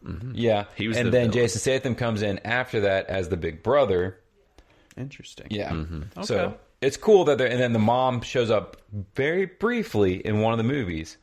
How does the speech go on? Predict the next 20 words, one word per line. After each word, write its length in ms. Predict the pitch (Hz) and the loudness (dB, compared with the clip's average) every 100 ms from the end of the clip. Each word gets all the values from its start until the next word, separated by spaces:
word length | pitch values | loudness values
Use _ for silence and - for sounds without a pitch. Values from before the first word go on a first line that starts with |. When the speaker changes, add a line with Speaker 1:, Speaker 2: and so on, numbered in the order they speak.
| _ 80 | _ -2
Speaker 2:
So 120 | 80 | 0
it's 80 | 95 | 0
Speaker 1:
Mm-hmm. 120 | 78 | 0
Speaker 2:
interesting 460 | 147 151 139 143 123 | -4 -4 -6 -6 -4
to 60 | |
see 520 | 110 - 135 101 95 - _ - _ | -6 -4 -2 -2 -4 -10 _ -20 _
that 160 | - 92 | -2 0
the 60 | 92 | 2
mom 280 | 95 104 | 2 0
shows 180 | 104 110 | 0 2
up 260 | 98 - - _ _ | 2 0 -8 _ _
more 180 | 104 92 | -4 -4
prominently 460 | - 110 104 92 | -2 -2 -2 -4
in 100 | 87 95 | -4 -4
this 200 | 185 - | -4 -2
movie 240 | 95 92 | -4 -4
for 240 | 98 92 87 | -4 -2 -2
a 60 | |
short 280 | - 87 78 | -4 -4 -4
bit, 280 | 90 90 - | -4 -6 -8